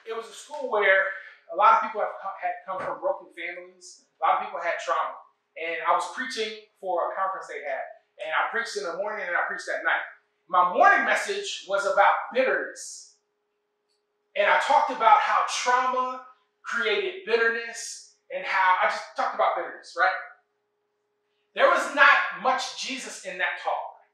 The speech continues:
And the reason why I did that was because I had a second talk.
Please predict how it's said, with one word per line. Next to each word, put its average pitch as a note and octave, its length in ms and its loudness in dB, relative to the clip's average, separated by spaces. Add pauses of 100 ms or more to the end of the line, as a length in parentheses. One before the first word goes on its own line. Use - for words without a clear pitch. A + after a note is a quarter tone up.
(520)
And G3+ 140 2
the G#3 100 0
reason C#4+ 240 0
why D4 240 8
I C4 60 0
did C4 100 -2
that C#4 160 6
was - 160 -4
because A3 240 2 (160)
I - 80 6
had F#3 240 8
a - 60 0
second - 340 -6
talk. - 400 0